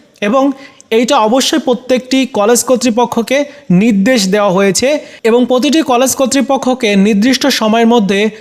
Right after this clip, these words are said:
ডেটাগুলো এন্ট্রি করার জন্য বলা হয়েছে। তো এই হচ্ছে সর্বশেষ নোটিশটির বিস্তারিত বিষয়। এখন আপনারা অনেকে প্রশ্ন করতে পারেন যে, "ভাইয়া, এই উপবৃত্তিতে অ্যাপ্লাই করলাম,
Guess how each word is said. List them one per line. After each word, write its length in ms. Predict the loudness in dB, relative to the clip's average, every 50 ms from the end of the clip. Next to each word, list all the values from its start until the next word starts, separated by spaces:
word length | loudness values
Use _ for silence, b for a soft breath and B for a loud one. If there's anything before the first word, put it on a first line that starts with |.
| B B -4
ডেটাগুলো 600 | -2 0 0 0 0 0 2 2 2 2 2 0 0 -2
এন্ট্রি 300 | 0 0 2 2 0 0
করার 340 | 0 0 0 0 0 -2 0
জন্য 200 | 0 0 2 2
বলা 340 | 0 2 0 0 0 0
হয়েছে। 460 | 0 0 0 0 0 -2 -2 -4 -4 -6 -8 -16 b b b b b b b b b b b 0
তো 120 | 0 2
এই 140 | 2 0 0
হচ্ছে 520 | 0 -2 -2 -2 -2 -2 -2 -2 -2 -4 -6 -10 -8
সর্বশেষ 680 | -6 -2 -2 0 0 2 0 0 0 0 0 0 2
নোটিশটির 520 | 0 2 2 0 0 -2 0 0 0 0 2
বিস্তারিত 460 | 0 0 0 0 0 0 0 0 0
বিষয়। 440 | 0 0 0 0 0 0 0 -2 -4 -6 -12 b b b b b b b b b b -6
এখন 460 | -6 -2 0 0 2 2 2 0 -2 -4 -6
আপনারা 360 | -6 -2 0 0 2 2 2 0
অনেকে 380 | 0 0 -2 -2 0 -2 -2
প্রশ্ন 400 | -2 0 0 0 0 0 -2 -2
করতে 300 | 0 0 -2 0 -2 -4
পারেন 360 | -2 -2 -2 -2 -2 -2 -2 -4 B B B B B B
যে, 120 | -2 -2
"ভাইয়া, 280 | 0 0 0 2 0 0
এই 220 | 0 0 2 2
উপবৃত্তিতে 540 | 2 2 2 2 2 2 0 0 -2 -2 -2
অ্যাপ্লাই 340 | -2 -2 -2 -2 -2 -2 0
করলাম, 500 | 0 0 0 2 0 0 -2 -2 -4